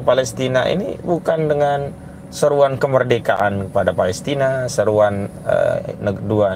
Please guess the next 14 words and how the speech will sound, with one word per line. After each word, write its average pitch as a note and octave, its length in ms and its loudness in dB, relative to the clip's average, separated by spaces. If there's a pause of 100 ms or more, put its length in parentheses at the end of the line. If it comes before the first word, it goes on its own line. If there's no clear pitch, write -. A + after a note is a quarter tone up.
(140)
apa, A#2 320 0 (160)
two B2+ 160 0
state A#2 400 -4
ya, - 160 0 (480)
dua G#2 160 2
negara G2 720 2
yang F#2+ 320 0
berdampingan G2 480 0
seperti F#2+ 320 -6
yang F#2+ 160 -2
di-endorse G2 720 0
oleh F#2+ 240 2
Amerika F#2+ 320 -2
Serikat. - 560 -2